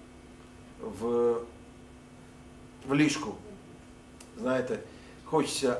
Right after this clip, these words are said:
а, і не хочеться вставати, тому що там тепло, затишно, але реалії сьогодення такі, що треба докладати зусиль, щоб піднятися, щоб увійти в новий день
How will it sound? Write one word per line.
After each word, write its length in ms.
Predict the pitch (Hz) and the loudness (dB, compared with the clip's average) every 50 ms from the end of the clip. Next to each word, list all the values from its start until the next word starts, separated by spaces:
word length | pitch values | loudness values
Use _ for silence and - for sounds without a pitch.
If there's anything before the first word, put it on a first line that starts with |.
| - | 0
а, 240 | - 131 127 123 135 127 151 | 2 2 4 4 2 2 0
і 40 | 147 | 0
не 80 | 151 | 4
хочеться 300 | - 196 185 - 170 170 156 135 | 4 4 4 4 2 -2 -2 -4
вставати, 460 | - - - 156 147 170 165 - - | -4 0 2 6 8 8 8 6 4
тому 220 | - 147 139 139 | 2 2 4 2
що 140 | 131 - 143 | 2 2 2
там 180 | 143 147 143 139 | 2 4 2 4
тепло, 560 | - 170 170 165 160 156 151 147 143 143 - - - - - - - - - - - - - - - - | 6 6 6 6 6 4 4 2 2 2 -2 -8 -14 -16 -18 -20 -20 -20 -20 -20 -20 -20 -20 -20 -16 -12
затишно, 640 | 101 92 160 156 - - - - 117 120 117 110 104 - - - - - - - - - - - - - - - - - - - | 2 6 6 6 6 4 0 -2 -2 -2 -4 -4 -4 -6 -10 -16 -20 -20 -20 -20 -20 -20 -20 -20 -20 -20 -18 -16 -16 -16 -2 4
але 440 | 139 139 143 147 147 147 147 135 135 | 6 6 8 8 8 6 6 6 8
реалії 720 | 143 151 156 156 156 156 147 143 143 143 143 135 - - - - - - - | 8 10 10 10 8 8 8 6 6 6 4 2 0 -6 -12 -18 -20 -18 -14
сьогодення 560 | - - - 139 131 117 113 151 143 135 135 | -6 -2 0 0 2 6 8 8 8 8 4
такі, 400 | 123 127 - 151 - - 160 156 | 2 2 0 -2 0 0 -2 -4
що 160 | 123 - 143 123 | 0 0 0 0
треба 640 | - - 151 151 151 135 139 139 139 135 - - - - - - - - - - - - - - 110 107 | 2 4 6 6 6 8 8 8 8 6 6 2 -4 -10 -14 -18 -20 -20 -20 -20 -20 -20 -20 -6 -4 -2
докладати 460 | 135 - 156 147 143 143 139 143 131 | 2 4 4 6 6 6 6 4 0
зусиль, 560 | 110 113 110 - - - - 160 131 110 101 98 - - - - - - - - - - - - - - - - - | 0 -2 -4 -4 -4 -2 -2 -2 -2 -4 -4 -8 -12 -14 -10 -10 -10 -8 -10 -12 -14 -18 -18 -20 -20 -18 -14 -6 -4
щоб 240 | 135 117 120 120 | -2 0 0 0
піднятися, 600 | 131 135 120 131 147 147 143 139 - - - 113 104 - - - - - - - - - - - | 0 0 2 2 2 2 2 -2 -4 -4 -4 -4 -6 -6 -12 -16 -20 -20 -20 -20 -20 -20 -20 -14
щоб 200 | - - 135 123 | -4 -4 0 0
увійти 520 | 120 120 123 123 123 127 147 139 131 143 - - - 107 | 2 4 4 2 4 4 4 4 4 2 0 -2 -4 0
в 40 | |
новий 360 | 123 123 117 110 120 120 123 123 123 - - | 2 2 2 4 2 2 2 0 -2 0 2
день 300 | 127 123 120 113 107 | 4 4 4 4 2